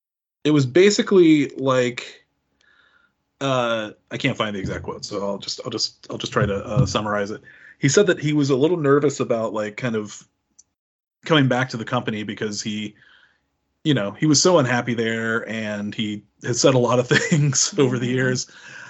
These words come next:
Speaker 1: and he was, he was kinda worried about, like, what his relationship with Vince would be like. And he said that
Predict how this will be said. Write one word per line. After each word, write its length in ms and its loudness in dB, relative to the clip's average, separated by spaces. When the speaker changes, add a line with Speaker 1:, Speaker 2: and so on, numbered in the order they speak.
Speaker 1:
and 240 -2
he 80 -2
was, 220 -2
he 80 -2
was 120 4
kinda 160 4
worried 300 0
about, 240 -4
like, 260 -6
what 300 -8
his 200 -4
relationship 640 0
with 120 -8
Vince 240 -6
would 100 -8
be 100 -10
like. 440 -10
And 480 0
he 160 -2
said 300 2
that 200 -4